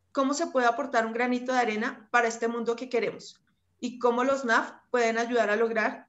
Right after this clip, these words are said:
a implementar esas políticas de inclusión social que se desarrollan en cada país. Iniciemos con Evelia Savi Ramírez, quien es especialista en gerencia tributaria, contadora pública, coordinadora de la maestría en tributación, coordinadora de la especialización en gerencia tributaria,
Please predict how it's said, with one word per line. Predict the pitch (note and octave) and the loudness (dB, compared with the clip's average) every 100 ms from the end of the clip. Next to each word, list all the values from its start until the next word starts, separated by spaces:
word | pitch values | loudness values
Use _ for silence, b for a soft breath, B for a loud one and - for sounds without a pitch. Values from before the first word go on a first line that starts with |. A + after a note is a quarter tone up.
| - | -2
a | A3+ | 0
implementar | A#3+ B3+ B3 A#3+ A3+ A#3 | 0 0 0 0 2 2
esas | A#3 C#4 | 2 -2
políticas | C#4 C#4+ A#3 - A#3+ A#3 | -4 -4 -4 -4 -4 -2
de | |
inclusión | C4 B3 - A#3 G#3+ | -4 -4 -8 -8 -6
social | G#3+ A#3+ C#4+ D4+ D4+ | -6 -4 -2 -2 -4
que | C#4+ | -6
se | C4 | -4
desarrollan | G#3+ G#3+ G#3 G3 F#3+ | -4 -4 -4 -4 -6
en | G3+ | -8
cada | G3+ F#3 F3 | -4 -4 -2
país. | F3 - - _ _ _ _ _ _ _ _ | -6 -6 -16 _ _ _ _ _ _ _ _
Iniciemos | C4+ C#4 C#4 D4 C#4+ | -2 0 2 0 0
con | - F#4+ | -4 -2
Evelia | F4+ B3 A3+ | 0 2 2
Savi | B3 B3+ C4 | 2 2 0
Ramírez, | C#4 A#3 A3+ F#3 - - _ | 2 0 0 -4 -10 -20 _
quien | - A#3 | -6 -4
es | A3+ | -4
especialista | A#3 - C4+ C4+ A#3+ A3 A3+ | -6 -2 -2 0 -2 -2 -6
en | |
gerencia | A#3 B3 A3 A3+ G#3 | -2 0 0 -2 -4
tributaria, | B3 A3+ G#3+ F#3+ - - _ _ | -4 -4 -2 -2 -2 -12 _ _
contadora | - A#3 A3+ G#3+ G#3+ G#3 G#3 | -2 0 0 0 2 0 0
pública, | B3+ A#3 F#3 - - | -2 -2 -4 -10 -8
coordinadora | - A#3 A#3+ A#3 A3+ A3+ A#3+ | -4 -2 0 2 2 4 2
de | |
la | C4+ | 2
maestría | C4 C4 B3 G#3+ | 0 -2 -4 -4
en | G#3 | -4
tributación, | G#3 A#3+ A#3 G3+ - - - - _ _ | -4 -4 -4 -6 -4 -6 -8 -16 _ _
coordinadora | - A#3+ A#3+ A#3+ A#3 A#3 | 0 2 2 4 4 4
de | B3+ | 2
la | C#4 | 0
especialización | - C#4 C4+ C4 B3+ A#3+ B3+ | -4 -6 -2 -2 -2 -4 -4
en | G#3 | -6
gerencia | A3 A3+ G#3+ A3 | -4 -2 -2 -6
tributaria, | G3+ A#3 A3 G3 - | -6 -6 -6 -6 -6